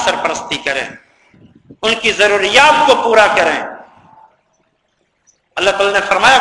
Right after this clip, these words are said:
قرآن مجید کے اندر ایک مقام پر، "للذین احسروا"، یہ مال لوگوں کا ان لوگوں کے لیے ہے جو محصور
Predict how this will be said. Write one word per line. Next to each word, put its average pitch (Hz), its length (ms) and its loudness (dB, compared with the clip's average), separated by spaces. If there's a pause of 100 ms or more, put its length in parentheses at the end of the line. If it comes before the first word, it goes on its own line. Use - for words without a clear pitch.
قرآن 220 220 2
مجید 196 420 -6
کے 165 60 -8
اندر 143 220 -8 (540)
ایک 185 200 -4
مقام 170 480 0
پر، - 80 -2 (2000)
"للذین 202 520 0
احسروا"، 202 720 0 (840)
یہ 202 160 0
مال 208 380 4 (600)
لوگوں 240 300 4
کا 190 280 2
ان 269 240 4
لوگوں 285 320 4
کے 247 120 2
لیے 214 260 0
ہے 156 340 -4 (1200)
جو 269 240 0 (1000)
محصور 254 600 4